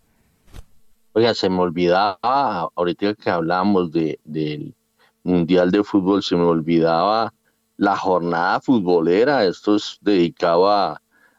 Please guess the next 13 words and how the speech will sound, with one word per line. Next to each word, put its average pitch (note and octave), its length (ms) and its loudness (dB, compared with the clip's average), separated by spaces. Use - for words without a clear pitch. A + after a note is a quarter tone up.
a F2 140 -4
nuestros F2 500 -2
hinchas G2+ 400 2
de G2+ 140 2
Millonarios, E2+ 640 0
¿no? A2 260 0
La E2+ 160 -8
cosa G2+ 320 -2
como D3+ 260 0
que A2+ 140 -2
se F2 120 2
volteó, E2+ 540 2
¿no? F2+ 220 -2